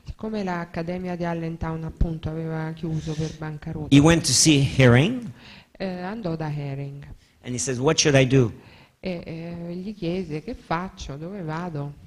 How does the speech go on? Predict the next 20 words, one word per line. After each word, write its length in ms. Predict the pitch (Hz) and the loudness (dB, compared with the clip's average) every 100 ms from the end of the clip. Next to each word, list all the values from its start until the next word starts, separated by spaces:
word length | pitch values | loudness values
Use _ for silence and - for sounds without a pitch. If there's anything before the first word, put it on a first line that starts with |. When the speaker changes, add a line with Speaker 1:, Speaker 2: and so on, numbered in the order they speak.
| - - | -20 -18
Speaker 2:
Hering 320 | - 135 151 147 | 2 4 6 4
says, 500 | - 135 127 117 - - - - _ | 4 4 4 0 -10 -18 -20 -20 _
Speaker 1:
Hering 380 | 208 220 196 185 | -4 -4 -4 -6
gli 140 | 170 | -6
ha 80 | 165 | -6
detto, 540 | 160 156 151 - 160 160 _ _ - | -4 -6 -8 -8 -8 -8 _ _ 0
Speaker 2:
You 160 | 127 | 4
have 140 | 131 127 | 4 4
to 100 | 131 | 4
learn 260 | 127 127 | 4 4
German. 460 | 120 123 143 202 226 - - _ | 2 2 0 -4 -10 -20 -20 _
Speaker 1:
"Devi 200 | - 165 | -12 -10
imparare 480 | 156 - - 175 240 | -10 -8 -6 -4 -4
il 120 | 254 | -4
tedesco. 560 | - 175 139 - - - - - _ _ | -6 -4 -6 -8 -16 -20 -20 -20 _ _
Speaker 2:
And 180 | 113 113 | -8 -2
you 100 | 113 | 0
have 140 | 120 120 | 0 -2
to 140 | 123 | -4
read 260 | 117 117 | -2 -2